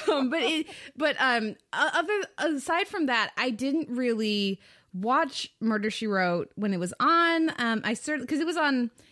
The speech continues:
it was on Sundays and then it was on Thursdays. And so certainly on Thursdays, I had to watch P B S Mysteries, obviously. Um, so I, I actually missed it for a lot of its run. It was really, it was really interesting to go back and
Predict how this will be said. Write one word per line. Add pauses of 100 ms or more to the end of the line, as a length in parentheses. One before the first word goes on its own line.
it
was
on
Sundays
and
then
it
was
on
Thursdays. (420)
And
so
certainly
on
Thursdays, (260)
I
had
to
watch
P
B
S
Mysteries, (320)
obviously. (420)
Um,
so
I,
I
actually
missed
it
for
a
lot
of
its
run.
It
was
really,
it
was
really
interesting
to
go
back
and